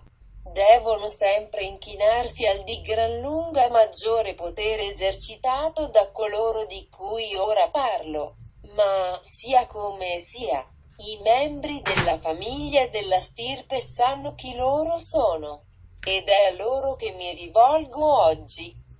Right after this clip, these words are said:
anche se io sospetto che questa lettera aperta sarà di grande interesse anche per molti altri. Essa è destinata, in particolare,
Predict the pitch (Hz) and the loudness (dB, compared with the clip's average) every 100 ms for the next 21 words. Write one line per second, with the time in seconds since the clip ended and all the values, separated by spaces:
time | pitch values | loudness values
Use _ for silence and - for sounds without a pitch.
0 | - 254 - - 240 220 - 233 240 262 | -4 -2 -2 -4 -8 -6 -4 -4 -2 -4
1 | 240 277 262 - 302 311 - 220 208 214 | -4 -4 -6 -4 -4 -4 -6 -12 -12 -12
2 | 208 254 262 - 196 180 190 208 - 175 | -10 -10 -8 2 4 4 -2 -6 -2 2
3 | 156 151 143 226 220 220 196 196 247 240 | 4 4 8 8 8 4 0 2 4 6
4 | 202 190 190 165 214 247 269 233 214 214 | 4 0 -8 -2 4 4 4 -2 -4 -2
5 | 220 220 214 262 285 - 302 254 262 - | 6 10 10 8 4 0 2 2 -2 -4
6 | 233 240 240 233 208 285 311 - 262 240 | -2 2 0 0 2 2 0 -2 2 4
7 | 185 156 - - 156 156 - - - 190 | 4 2 -4 -12 -12 -12 -18 -18 -8 -4
8 | 196 240 - 226 175 175 - 214 - 214 | -2 -4 0 4 4 4 -6 -10 -10 -10
9 | 202 190 156 156 165 175 - 269 277 302 | -4 -2 -2 -4 -4 -4 -4 -10 -2 0
10 | 302 311 311 311 311 277 170 139 139 139 | 0 -4 -8 0 4 4 2 -2 -6 -12